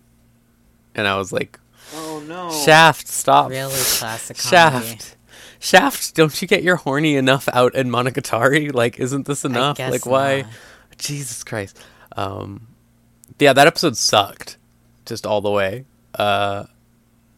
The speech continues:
Speaker 1: and then it made me go like, "Oh, can't we go back to the sister trying to kill him? Like, can we just go back to that?"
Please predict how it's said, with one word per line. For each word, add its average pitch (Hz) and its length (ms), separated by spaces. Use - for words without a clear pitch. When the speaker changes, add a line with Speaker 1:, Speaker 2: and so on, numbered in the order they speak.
Speaker 1:
and 143 120
then 156 220
it 135 120
made 147 180
me 156 180
go 131 120
like, 120 220
"Oh, 127 220
can't 139 240
we 139 80
go 147 140
back 123 260
to 131 120
the 113 100
sister - 380
trying 107 340
to 101 60
kill 98 360
him? 107 560
Like, 98 260
can 101 160
we 107 140
just 110 200
go 107 140
back 95 280
to 113 120
that?" 110 380